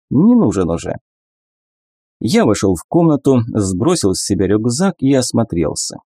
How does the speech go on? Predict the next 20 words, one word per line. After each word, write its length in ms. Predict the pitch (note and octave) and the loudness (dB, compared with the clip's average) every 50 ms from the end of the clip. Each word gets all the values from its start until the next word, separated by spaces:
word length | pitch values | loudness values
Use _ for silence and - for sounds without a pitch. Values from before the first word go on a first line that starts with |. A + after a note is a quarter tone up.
| _ _ _ _ | _ _ _ _
Маленькая 720 | - G2 G#2 C3+ G#3 A3+ G#2 F2+ E2 - - F#2 F2 E2 - | 0 2 2 2 2 2 2 0 0 -2 -2 -2 -2 -2 -2
прихожая 580 | - - D#2+ D2+ - - C3 C3+ A2+ G#2 F#2 F2+ | -2 -4 -4 -4 -2 0 0 0 2 2 0 0
с 120 | - - | -2 -2
небольшим 480 | - F#2 E2 F#2 F2 D#2+ - - G2 F2+ | -2 -2 0 0 -2 -2 -2 -2 -2 -2
холодильником, 840 | - - F2 E2 D#2+ D#2 - C3 C3+ B2+ B2 G#2+ - A2 G#2+ G#2 - _ _ _ _ _ | -2 -2 -2 -2 -2 -2 -2 0 0 0 0 0 0 0 -2 -2 -2 _ _ _ _ _
справа 500 | - - - - _ E3 F#3+ G3+ F#3+ F3+ | -10 -10 -10 -6 _ -2 0 0 0 0
дверь 320 | C3+ G#2 G#2+ G#2+ G2 F#2+ | 0 2 2 2 2 2
в 160 | F#2 F2+ F2 E2+ | 0 0 -2 -2
ванную 500 | G#2+ B2+ C#3 C#3 C3+ C3 B2+ B2 B2 A2 | 0 0 2 4 4 4 4 4 2 0
с 140 | - - - _ | -2 -6 -8 _
туалетом 560 | - A#2+ A#2+ B2+ B2+ C3+ C3+ B2+ - A#2+ A2+ - | -4 -2 -2 0 0 -2 -2 -2 0 -2 -2 -2
и 100 | - A2 | -2 -4
стиральной 640 | G2+ - - - G#2+ G2+ A2 A2 A2+ A2+ A2 A2 A2 | -6 -6 -4 -4 -2 0 0 2 2 2 2 2 2
машинкой – 800 | A2+ A#2+ B2+ B2 - - G2+ G2+ F#2+ F#2+ - - G2 F2+ E2 - _ _ _ _ _ _ - | 2 0 0 -2 -4 -2 -2 0 0 0 -2 -2 -2 -2 -2 -4 _ _ _ _ _ _ -2
Прямо 340 | G#2+ D3+ G3+ G#3+ G#3 G3+ D#3+ | 0 0 2 2 0 0 -2
стол 420 | - - - _ - D#3 F3+ F3+ | -4 -6 -6 _ 0 0 0 0
с 140 | E3 - - | -2 -4 -8
креслом 500 | - - A#2+ C3 C3+ B2+ - B2+ B2 A#2 - _ | -6 -4 -2 -2 -2 -2 0 -2 -2 -2 -2 _
у 100 | A#2+ C3 | -2 0
окна, 540 | C3+ C3 - _ - G2 F#2 F2+ F2+ F2 | 0 0 -2 _ 0 0 2 2 0 -2